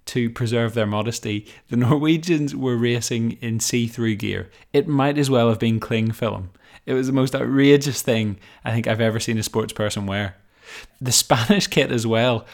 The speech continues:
wasn't too far off it either. They didn't have the black undergarments on display, but I imagine if the likes of Mario Mola or Javier Gomez had finished slightly higher up the field, we'd have been chatting about them as well.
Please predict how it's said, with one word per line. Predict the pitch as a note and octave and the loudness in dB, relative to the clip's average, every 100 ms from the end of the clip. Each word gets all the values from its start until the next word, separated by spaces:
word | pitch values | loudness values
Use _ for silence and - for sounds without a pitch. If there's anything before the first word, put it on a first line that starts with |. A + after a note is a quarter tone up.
| - | -14
wasn't | - A#2+ D3 D#3 C#3 | 0 2 4 2 -2
too | - C#3+ | -2 0
far | C#3 - B2 A2+ | 0 0 2 4
off | G#2+ B2+ - | 4 2 0
it | A#2+ - | -8 -4
either. | A#2+ B2 B2+ G#2 - - - - | -2 0 0 -4 -6 -20 -20 -6
They | - D3+ | 4 4
didn't | D3 C#3+ D3 C3+ | 6 4 4 0
have | B2+ A#2 A2 | 0 0 0
the | |
black | A2 A#2 A#2 - - | -4 -2 -4 -4 -4
undergarments | B2 C3 C3 B2+ D3 D#3+ - | -2 0 0 0 0 -4 -6
on | B2 B2 | -2 -2
display, | B2+ - C3+ C3 F3 F#3 - - | -2 -4 -4 -2 -2 -6 -18 2
but | C3+ A#2 - - - _ | 4 4 2 -14 -20 _
I | C3 | 0
imagine | A#2+ A#2+ C3+ D3 C#3 - | 2 2 0 0 -2 -2
if | A#2+ - | -8 -6
the | A#2 | -2
likes | A2+ A#2 | 0 0
of | A#2+ | -2
Mario | B2 A#2 B2 | 0 0 2
Mola | A2+ A#2 C3+ D3 | 2 4 4 2
or | - | 0
Javier | G#2 A#2+ A#2+ A2+ G#2+ | 0 0 2 0 0
Gomez | A#2+ B2 C3 C3 B2+ - | -2 -2 0 -2 -4 -10
had | - A2 A2 - | -8 -6 -6 -6
finished | A#2+ A#2 A2+ | -2 -2 -2
slightly | A#2+ A#2 A2 | -4 -4 -4
higher | A#2 A#2 | -2 0
up | A#2 - | 0 -4
the | |
field, | - B2+ B2 | -2 0 2
we'd | A#2+ | 0
have | A#2 A2+ | 0 0
been | A#2 | 0
chatting | - A2+ A2+ | 2 0 0
about | G2+ G#2 | -4 -4
them | A2+ G#2 | -4 -6
as | G2 | -6
well. | G2+ G#2 F#2+ | -6 -6 -8